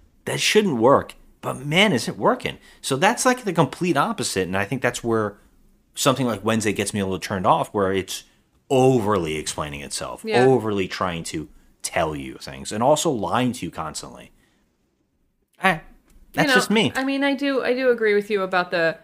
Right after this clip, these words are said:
Speaker 2: the exposition and, you know, having to explain, um, like, overly explain. Um, but sometimes, like, especially in these kind of shows that are kind of, I mean, let's face it, this show is pretty much geared towards,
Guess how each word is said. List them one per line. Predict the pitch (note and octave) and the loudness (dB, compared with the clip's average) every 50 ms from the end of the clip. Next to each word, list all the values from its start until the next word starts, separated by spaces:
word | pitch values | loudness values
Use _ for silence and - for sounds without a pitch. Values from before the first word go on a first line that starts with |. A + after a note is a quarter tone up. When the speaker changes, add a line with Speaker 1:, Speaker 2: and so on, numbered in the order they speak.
| _ _ _ _ _ - | _ _ _ _ _ -2
Speaker 2:
the | G#3 - | 0 0
exposition | - F#3 - - G#3 F3+ E3+ F3+ E3+ - F#3+ | 2 0 0 -2 -6 -4 -4 -4 -6 -6 -6
and, | F3+ F3 F3 E3+ E3 D3 | -4 -4 -6 -6 -8 -10
you | - F3+ F#3 | -10 -8 -6
know, | F3 E3+ | -6 -6
having | - - F#3 F3+ F#3 F3+ F3 | -2 -2 -2 -2 -2 -4 -8
to | E3+ - G3 F3+ F3 E3+ E3+ E3 _ _ _ _ _ _ _ - | -6 -4 -4 -4 -4 -4 -8 -10 _ _ _ _ _ _ _ -8
explain, | F#3+ F#3 - - G3+ F3+ F3 E3 D#3 F3 - _ _ _ _ _ _ - | -8 -8 -6 -4 -4 -4 -4 -4 -6 -10 -14 _ _ _ _ _ _ -8
um, | F#3 F#3 F3 E3+ E3+ - - - | -6 -6 -6 -8 -10 -12 -12 -12
like, | - - F#3+ - - | -12 -12 -10 -2 2
overly | G3 G#3 G3 F#3 F3+ F3 D#3+ E3 | 2 2 2 2 -2 -4 -4 -4
explain. | E3+ - - - F3+ F3 D#3+ D#3 F3 F3+ - _ _ _ _ F#3+ _ _ - | -6 -10 -10 -10 -10 -10 -10 -12 -14 -16 -18 _ _ _ _ -20 _ _ -6
Um, | G3 F#3 F3+ F3+ F3 F3 E3+ F3 | -4 -4 -4 -4 -6 -8 -8 -4
but | - E3+ E3 - - - _ _ _ _ _ _ _ _ _ _ | -4 -4 -4 -4 -8 -16 _ _ _ _ _ _ _ _ _ _
sometimes, | - - A#3 A3+ A3+ A#3 B3+ A#3+ A#3 A#3 | -6 -4 -2 -2 -2 0 -2 -2 0 0
like, | A3 G3 F#3+ | -2 -2 -2
especially | - G3+ - A3 G#3 G3+ - G#3+ G3+ G3 F#3+ | -4 -4 -2 -2 -2 -2 -2 -4 -4 -2 -4
in | F#3 F#3 | -4 -6
these | F3+ F3+ - | -6 -8 -8
kind | - G#3 F#3+ F3 | -6 -6 -6 -6
of | F3 | -6
shows | E3+ - F#3 E3 E3+ F3+ F3+ F#3+ - - - _ _ _ _ _ _ - | -6 -4 -4 -2 -2 -4 -4 -8 -10 -14 -16 _ _ _ _ _ _ -8
that | - F#3 F3 | -6 -2 0
are | E3+ E3 E3 | 0 -2 -2
kind | - - F#3 F3+ | -4 -6 -8 -8
of, | F3 F3 - _ _ _ _ _ _ _ - | -8 -10 -14 _ _ _ _ _ _ _ -8
I | G3 | -6
mean, | G3+ G3 F#3+ F#3+ F#3 F#3 | -4 -4 -4 -4 -4 -4
let's | G3+ G3+ G3+ - | -4 -4 -2 -2
face | A3+ A#3 A3+ A3+ - | -2 -2 -2 -2 -6
it, | - - - | -6 -6 -6
this | - F#3 F3+ - | -8 -8 -8 -4
show | - A3+ G#3 F#3+ | -2 0 0 0
is | F3+ F3 - _ _ | -2 -4 -8 _ _
pretty | _ - - - B3 A#3+ B3 B3+ B3+ C4 B3+ B3 A#3 A3+ | _ -20 -16 -12 -8 -4 -2 -2 0 0 0 -2 -4 -4
much | A3 A3 G#3 G3 G3+ - _ | -4 -4 -6 -6 -8 -10 _
geared | - F#3 F3 F3 F3 E3+ E3+ | -6 -4 -2 -2 -4 -6 -10
towards, | - - F#3 F3 E3+ D#3+ D#3+ D#3+ - - - - - | -10 -6 -2 0 0 -2 -2 -4 -10 -12 -12 -12 -14